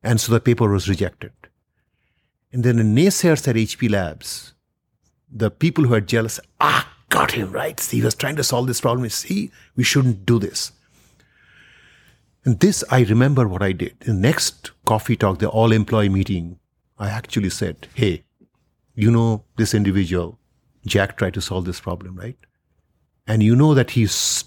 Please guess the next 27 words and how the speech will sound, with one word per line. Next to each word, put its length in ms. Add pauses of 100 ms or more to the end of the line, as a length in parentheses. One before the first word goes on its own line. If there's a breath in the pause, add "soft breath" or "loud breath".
tried 420
a 80 (240)
really 380
hard 340
problem. 460 (1700)
And 160
we 120
know 200
that 300
that 220
particular 380
proof 240
was 180
wrong. 280 (720)
But 100
I 160
want 260
to 60
celebrate 920 (120)
the 100
fact." 380
I 80
brought 380
him 180
and 140
I 260
s-, 380